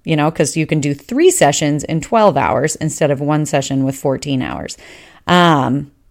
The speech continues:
and again, <laughs> if you need help in the workflow department, you know that you need to learn about my simple sales system, right? So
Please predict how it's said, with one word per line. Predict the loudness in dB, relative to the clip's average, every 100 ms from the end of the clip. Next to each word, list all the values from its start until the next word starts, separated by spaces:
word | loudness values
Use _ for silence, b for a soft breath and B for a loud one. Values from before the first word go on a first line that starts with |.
| _
and | 0
again, | 4 6 4 0 -4 -8
<laughs> | -8 0 -2 2 -2 -2 -14 -14 -14 -14 -16 -12 -8
if | -2
you | 4
need | 6 6
help | 8 6 6
in | 6 8
the | 8 8 6
workflow | 6 6 4 6 8 8
department, | 6 6 6 4 2
you | 0
know | 2 6 8 8 8 6
that | 4 0
you | 2
need | 2 0 0
to | 2
learn | 2 2
about | 2 0
my | 0
simple | -2 -4 -6
sales | -2 0 0
system, | -2 -4 -4 -2
right? | -2 -2 -4 -6
So | -2 0 -2 -4